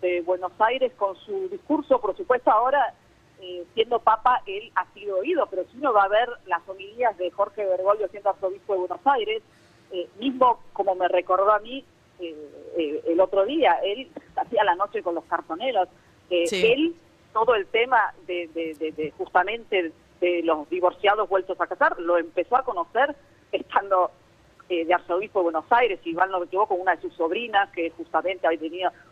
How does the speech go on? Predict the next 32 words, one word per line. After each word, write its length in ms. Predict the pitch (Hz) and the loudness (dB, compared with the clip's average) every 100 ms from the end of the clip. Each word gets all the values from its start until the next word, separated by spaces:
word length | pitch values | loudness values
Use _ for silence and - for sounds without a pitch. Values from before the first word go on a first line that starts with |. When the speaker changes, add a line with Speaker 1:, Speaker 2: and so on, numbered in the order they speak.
| - | -8
Speaker 1:
un 180 | 185 180 | -8 -2
caso 320 | - 180 185 | 0 0 0
así. 380 | 165 - 220 220 _ - | -2 -4 -8 -8 _ -10
Y 40 | 202 | -4
después, 300 | 208 330 370 - | -2 0 -2 2
ojo, 460 | 277 - 202 165 - - 165 - | 2 2 0 -2 -4 -18 -16 -6
esta 280 | 208 - 226 | -4 0 0
apertura 540 | - 214 - 311 370 | 0 -4 -2 -2 -2
es 80 | - | 0
una 140 | 208 | -2
apertura, 640 | 190 190 - 233 247 240 - | 0 -2 -4 2 2 2 -2
eh, 220 | 196 180 - | -6 -8 -4
que 160 | 208 240 | -2 -2
él 100 | 262 | -4
justamente 540 | 240 214 214 240 254 | -4 -2 -2 -2 -2
para 220 | 214 185 | 2 2
no 140 | 185 196 | 0 -4
crear 420 | 208 220 220 - | 0 4 4 0
divisiones 560 | 359 359 - 226 247 226 202 - | -10 -14 -8 -6 -6 -8 -10 -8
en 140 | 185 202 | -10 -8
una 160 | 202 | -8
iglesia 400 | 190 196 190 220 - | -4 -4 -2 -2 -2
que, 200 | 185 214 - _ _ _ - | -4 -4 -6 _ _ _ -6
eh, 140 | 180 165 | -6 -6
quizás 360 | 160 202 202 | -2 0 2
hay 120 | 202 | 0
una 180 | 185 170 | 2 2
parte 260 | 202 180 - | 2 0 -6
conservadora, 960 | 190 170 175 175 180 180 208 226 220 - - _ _ | -10 -6 -4 0 2 2 0 2 2 2 -8 _ _
eh, 160 | 185 165 - - | -14 -14 -14 -8
que, 180 | 180 196 - 185 | -4 -4 -6 -6
eh, 480 | 170 160 156 147 | -6 -6 -6 -8